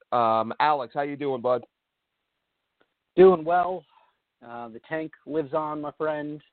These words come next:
Speaker 2: and we are
Speaker 1: <laughs>
Speaker 2: here to deliver another excellent episode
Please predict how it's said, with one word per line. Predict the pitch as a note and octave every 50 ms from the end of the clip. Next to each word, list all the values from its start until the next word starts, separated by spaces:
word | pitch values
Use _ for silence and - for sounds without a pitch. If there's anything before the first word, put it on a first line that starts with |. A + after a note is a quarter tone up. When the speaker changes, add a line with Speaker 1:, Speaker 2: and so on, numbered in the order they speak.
| _ _ _ _ _ _ _ _ _ _ -
Speaker 2:
and | A2 A2 A2 A2 A2+
we | A2+ B2+
are | C3 C3 B2+ A#2+
Speaker 1:
<laughs> | A#2+
Speaker 2:
here | C3+ C3+ C3+ C3+ C3 B2+ B2+ B2 A#2+ _
to | - B2 G#2+
deliver | B2 A#2+ B2+ C3 A#2 B2 A#2 A#2
another | A#2 A#2+ C3 C3 C3 C#3 C3+ C3+ C3+ C3 B2+ B2+ - _ _ -
excellent | - C3+ - _ - C3 B2 A#2
episode | A2+ A2 - A#2+ - - B2 A#2 A2+ A2+ A2+ G#2+